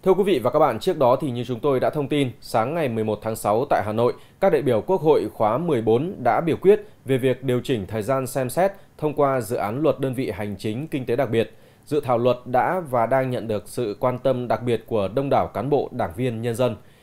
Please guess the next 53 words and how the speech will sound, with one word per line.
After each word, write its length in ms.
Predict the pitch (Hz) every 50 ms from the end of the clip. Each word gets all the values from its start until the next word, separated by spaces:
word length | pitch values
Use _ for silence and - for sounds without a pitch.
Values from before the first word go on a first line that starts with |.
| - - -
Điều 140 | 131 131 135
này 160 | 135 131 127
cho 120 | 131 156
thấy 340 | - 139 131 123 135 160 190
sự 240 | - - 151 131 -
thận 180 | - 135 127
trọng, 220 | - 139 127 120 - - - - - -
kỹ 120 | - 165 160
lưỡng 280 | 165 160 151 170 202 196
trong 240 | - - 131 135 131
nghiên 140 | 131 131 123
cứu, 360 | - 127 113 117 135 170 202 - -
thông 160 | - 139 131 117
qua 240 | 127 120 113 110
các 200 | 107 - 151 143
dự 140 | - - -
án 260 | - 87 95 110 135
luật 140 | 151 131 - - -
của 180 | - 113 95
Quốc 160 | - 104 - 127
hội, 160 | 135 123 - - - - - - - -
đồng 140 | 123 123 117
thời 220 | - 117 113 110
khẳng 200 | - - 92 95
định 200 | 107 120 120 - -
Đảng, 220 | - 123 110 101 85 78
Nhà 140 | 90 98 104
nước, 280 | 107 127 170 196 196 - -
Chính 140 | - 135
phủ, 260 | 131 - 131 98 82 - -
Quốc 140 | - 180 185
hội 180 | 156 143 123 - - - - - _ -
luôn 280 | 131 147 139 131 127
lắng 240 | 120 113 107 123 147
nghe 220 | 156 147 139 131 117 117
và 240 | 110 107 101 98
sẵn 200 | 95 - 127 123
sàng 240 | 123 - 156 117 101
tiếp 140 | - 170 165 -
thu 240 | 151 139 131 123 113
những 160 | 113 120 143 -
ý 140 | 147 131
kiến 300 | 123 - 123 117 120 143
xác 260 | 151 - - 175 165 139
đáng 260 | 120 95 101 123 156
của 140 | - 151 107
cử 140 | - 107
tri 260 | 98 - 131 131 113 - - - - - -
và 180 | 104 113 104
nhân 200 | 107 110 120 120
dân 160 | 117 127 110 110
cả 100 | - 90
nước. 300 | 101 147 185 185 -